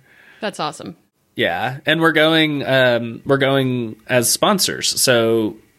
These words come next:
Speaker 2: two of my coworkers are coming, two of my Planet Skill coworkers are coming. Um,
Speaker 1: Nice.
Speaker 2: so Holly, whom you met
Speaker 1: I know, yeah,
Speaker 2: at
Speaker 1: I know all
Speaker 2: Rails
Speaker 1: your
Speaker 2: Conf,
Speaker 1: friends.
Speaker 2: Rails
Speaker 1: We're,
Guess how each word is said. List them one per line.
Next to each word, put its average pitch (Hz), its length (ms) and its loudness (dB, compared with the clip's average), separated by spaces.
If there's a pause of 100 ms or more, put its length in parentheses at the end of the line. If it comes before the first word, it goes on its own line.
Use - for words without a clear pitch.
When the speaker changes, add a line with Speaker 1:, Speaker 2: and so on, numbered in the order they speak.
Speaker 2:
two 151 140 2
of 131 80 4
my 123 100 2
coworkers 117 540 2
are 113 40 -2
coming, 104 640 -4
two 135 120 -2
of - 20 -2
my 117 80 0
Planet 113 260 0
Skill 107 220 -4
coworkers 107 640 -4
are - 80 -8
coming. 110 420 -8 (500)
Um, 107 540 -2 (260)
Speaker 1:
Nice. 330 100 -4
Speaker 2:
so 113 340 2
Holly, 139 420 2
whom 139 220 2
you 135 80 2
met 127 340 2
Speaker 1:
I 254 60 -2
know, 294 160 0
yeah, 262 160 2
Speaker 2:
at - 100 -2
Speaker 1:
I 233 60 0
know 269 160 2
all 254 60 2
Speaker 2:
Rails 247 100 2
Speaker 1:
your 226 100 0
Speaker 2:
Conf, 208 140 2
Speaker 1:
friends. 180 340 -8
Speaker 2:
Rails 123 220 0
Speaker 1:
We're, - 40 -4